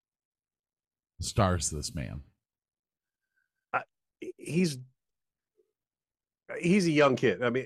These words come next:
Speaker 2: but he's a pretty genuine dude. I mean, you know, uh, he just seems like a, like a, like a good dude. And I've li-, I like a lot of his work. I love the fact he works with Kevin Smith all the time.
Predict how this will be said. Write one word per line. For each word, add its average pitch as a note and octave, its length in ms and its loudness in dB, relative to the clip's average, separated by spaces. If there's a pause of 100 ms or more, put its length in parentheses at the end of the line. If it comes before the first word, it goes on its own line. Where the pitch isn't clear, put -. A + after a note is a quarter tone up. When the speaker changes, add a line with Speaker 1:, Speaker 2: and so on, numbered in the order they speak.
Speaker 2:
but C3+ 220 0 (640)
he's B3+ 320 -2
a D#3 60 -2
pretty D#3 240 -2
genuine A#2 480 -2
dude. G#2 440 -2
I A2 60 -6
mean, A2+ 220 -2
you B2+ 80 -2
know, C#3+ 340 0
uh, C3 140 -4
he C3+ 180 -6
just D3+ 220 -8
seems D#3 200 0
like B2+ 140 0
a, A2 80 -2 (560)
like A#2 140 -2
a, A2 180 -8 (300)
like A#2+ 160 -2
a A2 40 -2
good G2 220 0
dude. E2+ 340 -4 (840)
And B2+ 120 4
I've C3+ 220 6
li-, B2 180 4
I B2 120 4
like B2 260 4
a A#2+ 60 2
lot G#2 200 4
of F#2+ 80 0
his E2+ 160 -6
work. F#2 300 -2
I G#2+ 100 -4
love D#3+ 220 0
the A#2 60 -2
fact G#2 240 -6
he A#2 60 -8
works G2+ 240 -6
with F2+ 120 -20
Kevin F2+ 200 -4
Smith A2 300 0
all E2+ 120 -4
the - 120 -12
time. D#2+ 380 -12